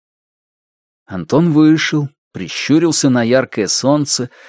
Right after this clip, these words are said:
а когда глаза привыкли к свету, увидел сидящего на корточках Прохора и услышал: "Весь в крови!" И вздрогнул.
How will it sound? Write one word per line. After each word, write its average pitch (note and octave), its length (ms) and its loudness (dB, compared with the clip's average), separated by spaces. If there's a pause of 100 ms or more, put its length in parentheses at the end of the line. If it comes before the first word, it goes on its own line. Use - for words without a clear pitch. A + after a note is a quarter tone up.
(220)
а - 120 -4
когда C3 280 0
глаза C#3 460 2
привыкли C3+ 540 -2
к - 60 -10
свету, D3+ 760 -2
увидел D#3 640 2
сидящего D3+ 680 0
на C#3 200 2
корточках D3 760 -2
Прохора D3+ 720 -4 (800)
и D2+ 160 -8
услышал: F2+ 960 -6 (800)
"Весь E3 600 0
в - 120 -16
крови!" E3 680 -4 (1160)
И F#2+ 120 -4
вздрогнул. F#2 880 -6